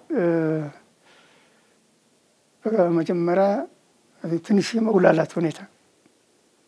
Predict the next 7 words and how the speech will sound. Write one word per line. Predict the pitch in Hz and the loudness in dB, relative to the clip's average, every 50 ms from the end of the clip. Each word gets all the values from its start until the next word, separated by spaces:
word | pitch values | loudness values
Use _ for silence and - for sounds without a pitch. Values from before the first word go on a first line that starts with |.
| _ _ _ _ _ _ _ _ | _ _ _ _ _ _ _ _
ነበረ፣ | 220 196 156 143 143 196 214 233 269 330 330 | -8 -6 -6 -6 -6 -6 -6 -4 -6 -6 -6
ግን | 220 - 220 285 - - _ _ _ _ _ _ _ _ - | -6 -4 -4 -4 -4 -6 _ _ _ _ _ _ _ _ -10
መጨረሻ | 175 - 190 175 156 165 175 | -4 -2 -2 -2 0 -2 -2
ላይ | 196 214 180 | -2 -2 -4
በመንግስት | 190 170 170 170 156 196 - - | -4 -2 -2 -2 -2 -4 -6 -6
መስሪያ | 185 165 147 180 160 | -8 -8 -4 -4 -4
ቤት | 226 226 226 | -4 -4 -8